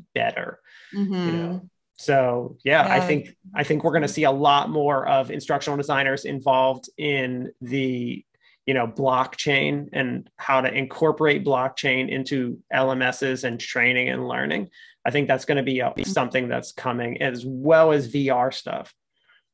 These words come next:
Speaker 1: You know, A R,
Speaker 2: Mm-hmm.
Speaker 1: V R really gonna become ingrained in
Speaker 2: Right.
Speaker 1: what we're doing. So we're gonna need software that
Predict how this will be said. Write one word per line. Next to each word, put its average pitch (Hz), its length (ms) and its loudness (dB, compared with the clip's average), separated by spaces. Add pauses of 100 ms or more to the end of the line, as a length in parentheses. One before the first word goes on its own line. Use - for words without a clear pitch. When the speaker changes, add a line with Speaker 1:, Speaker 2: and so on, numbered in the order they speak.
Speaker 1:
You 120 120 -2
know, 110 320 -6
A 156 180 6
R, 135 240 6
Speaker 2:
Mm-hmm. 123 80 0
Speaker 1:
V - 180 2
R 117 280 0
really 135 480 0
gonna 127 160 -2
become 127 360 -4
ingrained 123 540 0
in 123 120 0
Speaker 2:
Right. 127 60 -4
Speaker 1:
what 123 140 -4
we're 120 100 -6
doing. 120 420 -4
So 127 260 2
we're 123 160 0
gonna 147 180 2
need 151 260 2
software 147 760 4
that 143 420 4